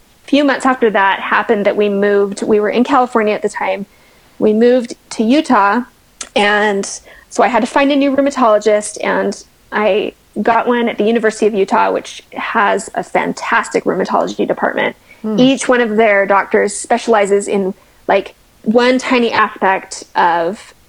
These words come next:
Speaker 1: autoimmune diseases.
Speaker 2: Wow.
Speaker 1: Um, and that's, like, all they do. You know, they really specialize, so they really know their stuff. And the doctor I was given, I, I asked her that same question,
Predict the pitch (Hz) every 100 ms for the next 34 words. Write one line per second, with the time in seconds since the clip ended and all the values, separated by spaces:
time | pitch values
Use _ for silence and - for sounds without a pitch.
0 | - 196 185 190 185 185 196 - - -
1 | - - 190 160 156 156 151 147 143 196
2 | 165 170 202 - _ - - _ 220 220
3 | 220 - 254 294 302 277 311 320 185 170
4 | 208 233 175 190 196 240 220 247 277 277
5 | - 233 - 220 208 - 196 185 233 233
6 | 220 190 190 185 190 190 185 - - _
7 | - 220 202 196 196 220 226 196 240 214
8 | 254 277 240 226 220 - 196 196 190 185
9 | 202 - _ _ _ _ _ - 220 220
10 | 226 233 240 - - 247 262 220 220 -
11 | 220 185 - 214 196 - 190 - 190 180